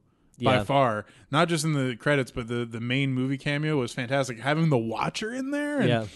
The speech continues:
Speaker 1: and just that whole aspect, 'cause the Watcher is basically the serious Deadpool of the Marvel Cinematic Universe. The Watcher sees everything in that universe, and having Stan Lee just chilling on the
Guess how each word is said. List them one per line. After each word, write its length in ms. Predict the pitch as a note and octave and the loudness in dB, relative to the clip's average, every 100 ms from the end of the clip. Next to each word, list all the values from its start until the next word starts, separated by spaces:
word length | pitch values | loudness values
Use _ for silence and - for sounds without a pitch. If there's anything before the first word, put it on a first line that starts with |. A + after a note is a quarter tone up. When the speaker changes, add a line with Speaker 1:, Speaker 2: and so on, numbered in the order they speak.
| - - | -20 -6
Speaker 1:
and 200 | C#3 D3+ | -2 0
just 120 | D3 | 2
that 160 | E3 D#3 | 4 6
whole 160 | E3+ E3+ | 6 6
aspect, 520 | D#3 E3+ - E3+ - | 4 0 0 -4 0
'cause 160 | C#3+ B2+ | 0 2
the 100 | C3 | 0
Watcher 440 | F3 A3 - F3+ | 0 -2 -2 -2
is 120 | C3 | -4
basically 600 | A2+ D3 E3 - C#3 B2+ | -2 0 0 0 -2 -2
the 200 | A#2 A2+ | -2 -6
serious 560 | A2 - D3+ C#3 B2 A2+ | -8 -4 -2 -2 -2 -6
Deadpool 680 | A#2+ A#2 A2+ - G#2+ G2+ G2+ _ _ _ _ _ _ - | -6 -6 -6 -10 -10 -10 -14 _ _ _ _ _ _ -4
of 160 | C3 | -2
the 80 | A#2+ | 0
Marvel 280 | B2 A#2+ A#2 | 0 0 -2
Cinematic 440 | - A#2+ A#2 G#2 | -2 -2 -2 -4
Universe. 640 | A2+ G#2+ G2 G2+ G#2+ - - _ _ - | -6 -8 -10 -10 -10 -12 -20 _ _ -6
The 100 | A#2+ | 2
Watcher 460 | C3 C#3+ D3 B2+ | 4 4 2 0
sees 380 | - C3 B2+ B2 | 0 -4 -4 -4
everything 1000 | A#2 A#2+ A#2 A2+ A2 A#2+ - A#2+ A2+ A2+ | -6 -6 -4 -6 -8 -12 -6 -4 -2 -4
in 220 | A2+ G#2+ | -6 -8
that 200 | G#2+ G#2 | -8 -8
universe, 680 | A2 A2 G2+ G2+ G2+ - - - - - - - | -8 -8 -10 -10 -12 -14 -18 -20 -20 -20 -16 -8
and 500 | A2+ A2 G#2+ G#2 G#2+ _ | -6 -6 -8 -10 -12 _
having 280 | B2+ A#2+ A#2 | -6 -6 -8
Stan 320 | - A#2 A2+ | -8 -8 -6
Lee 100 | A#2 | -6
just 200 | A2+ A2+ | -8 -12
chilling 300 | - F3 E3+ | -8 -6 -4
on 100 | E3+ | -4
the 160 | E3 | -4